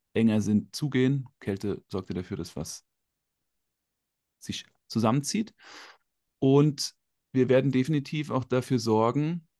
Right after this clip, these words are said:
dass die Sekundärschäden, die wir durch Training erzeugen, also sozusagen Schäden im Gewebe, im extremsten Fall bei einer Verletzung, ähm, wie Entzündung, oxidativer Stress und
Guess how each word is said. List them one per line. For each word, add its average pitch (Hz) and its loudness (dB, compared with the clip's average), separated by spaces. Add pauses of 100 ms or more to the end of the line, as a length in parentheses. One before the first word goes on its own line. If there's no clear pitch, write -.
(640)
dass - -2 (220)
die 127 0
Sekundärschäden, 117 0
die 101 -4
wir 87 -2
durch 117 -2
Training 113 2
erzeugen, 107 -4 (560)
also 95 -8
sozusagen 90 -2
Schäden 117 0
im 98 0
Gewebe, 123 2 (540)
im 107 -2
extremsten 110 -2
Fall 104 -2
bei 104 -2
einer 98 -2
Verletzung, 127 -2 (580)
ähm, 127 0
wie 117 -4
Entzündung, 139 4
oxidativer 107 -4
Stress 110 -4
und 92 -8